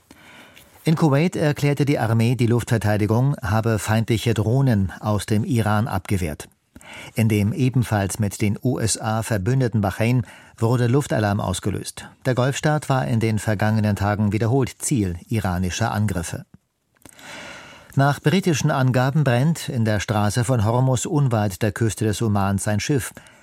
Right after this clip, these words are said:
Die Seehandelsaufsicht der britischen Marine erklärte, es sei unklar, was das Feuer ausgelöst habe.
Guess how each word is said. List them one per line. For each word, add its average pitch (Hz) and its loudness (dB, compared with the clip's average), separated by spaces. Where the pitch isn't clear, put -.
Die 104 0
Seehandelsaufsicht 123 0
der 113 2
britischen 104 -2
Marine 113 0
erklärte, 110 0
es - -6
sei 110 -2
unklar, 113 0
was 107 -2
das 101 -2
Feuer 101 -4
ausgelöst 104 -2
habe. 87 -4